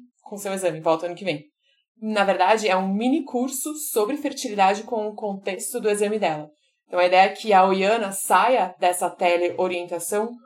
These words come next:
muito mais inteligente que ela entrou sobre esse tema, fertilidade, e entendendo o resultado do seu exame nesse contexto. Muito bem, então essa teleorientação acontece em vinte, trinta minutos.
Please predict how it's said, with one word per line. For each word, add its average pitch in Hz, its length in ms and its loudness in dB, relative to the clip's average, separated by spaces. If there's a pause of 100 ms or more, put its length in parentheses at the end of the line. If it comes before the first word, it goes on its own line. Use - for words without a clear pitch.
(120)
muito 254 240 -4
mais 240 220 -2
inteligente 202 600 -4
que - 60 -8
ela 185 140 -4
entrou 208 360 -4
sobre 208 300 -2
esse 233 200 -8
tema, 185 380 -2
fertilidade, 202 800 -2 (400)
e 226 120 -6
entendendo 240 880 2
o 240 60 0
resultado 202 420 -2
do 190 60 -8
seu 202 180 -6
exame 185 340 -2
nesse 185 260 -8
contexto. - 500 -10 (840)
Muito 262 180 0
bem, 190 220 2 (240)
então 214 320 2
essa 220 180 -4
teleorientação 202 640 0
acontece 185 680 0 (220)
em 196 140 -2
vinte, 214 380 -4
trinta 202 280 -2
minutos. 214 300 -6